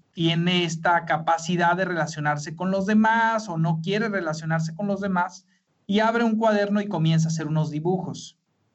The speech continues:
Esos dibujos o esos trazos se convierten en dibujos extraordinarios conforme va pasando el tiempo. Y no hay otra cosa que lo absorba tanto o que se sienta tan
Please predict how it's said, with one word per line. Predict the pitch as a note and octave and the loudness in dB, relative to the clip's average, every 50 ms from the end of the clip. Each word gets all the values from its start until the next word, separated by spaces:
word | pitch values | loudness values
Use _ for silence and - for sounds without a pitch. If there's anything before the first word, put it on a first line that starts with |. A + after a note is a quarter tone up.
| _ _ _ _ _ _ | _ _ _ _ _ _
Esos | - F#3+ F#3 F#3+ C4 A#3+ G#3 | -2 -2 0 0 -2 0 2
dibujos | A3 F#3 F3 F3+ G3 G3+ - A#3+ A#3+ A#3 | 0 2 2 2 0 0 0 -2 0 0
o | G3+ F3+ | 2 0
esos | F3+ - G#3 F#3 - - | 0 0 0 -2 -2 -2
trazos | - F#3 F3 F3+ F#3 F#3+ G#3+ G#3 | 0 2 2 2 2 0 0 -2
se | F#3+ D#3+ D#3+ | -2 -4 -2
convierten | D#3+ D#3 D3+ D#3+ E3+ E3 D#3+ G3 G3 F#3+ | -4 -2 0 0 -2 -2 -2 -2 -2 -2
en | F3 D#3+ | 0 0
dibujos | D3+ D3+ D3+ D#3 D#3+ F#3+ F3+ - | 0 0 0 -2 -2 -4 -4 -4
extraordinarios | F3 E3 - - F3 D#3+ D#3 D#3+ D#3 D#3+ D#3+ E3 E3 E3 E3 F3 F#3+ F#3 - | -4 -8 -4 -2 0 2 2 2 2 2 2 4 4 4 2 0 -2 -4 -6
conforme | - D#3+ D3+ C#3+ C#3+ D3+ D3+ C#3+ C#3+ D3 | -6 -6 -6 -6 -4 -4 -2 -2 0 0
va | D3 D3+ D#3 D#3 | 0 0 0 -2
pasando | D#3+ D3 - E3 D#3 D#3+ D#3+ D#3+ | -6 -6 -4 -2 0 0 0 0
el | D#3+ D#3+ D#3+ | -2 -2 -2
tiempo. | F#3+ G3+ G#3 G3+ G3+ - E3 C#3+ - _ _ _ _ _ _ _ _ _ _ _ | 0 2 2 2 0 0 -6 -12 -12 _ _ _ _ _ _ _ _ _ _ _
Y | - F3 F3 | -2 0 2
no | F#3+ G#3+ | 2 2
hay | - _ _ _ _ _ | 0 _ _ _ _ _
otra | - - B3 - _ | -4 -4 -4 -4 _
cosa | G#3 G#3 G3+ F3 - F#3 E3+ F3 F3+ - | 0 0 0 0 0 0 0 -2 -2 -6
que | - - E3 E3 | -6 -2 0 0
lo | E3 E3 E3 E3+ | 2 2 2 2
absorba | E3 D#3+ D#3+ D#3+ - G#3 G#3+ A#3 A#3+ A#3+ C4 B3+ B3 - | 2 2 0 -4 -2 0 0 2 2 2 0 0 0 0
tanto | - A3+ G#3+ G3+ F#3 E3 D#3+ D#3+ D#3+ E3 D#3+ - | 0 0 2 2 0 -2 -4 -4 -6 -8 -10 -10
o | - D#3+ D#3+ D#3+ | -6 -6 -4 -4
que | E3 E3 | -4 -6
se | D#3+ E3 E3 - _ _ | -6 -8 -10 -12 _ _
sienta | G#3+ G#3+ G#3+ - A3 - A#3+ - _ | -4 -4 -4 -4 -2 -6 -6 -2 _
tan | - G#3 G3+ G3 G3 F#3 F3+ - | 0 2 2 2 0 -2 -4 -8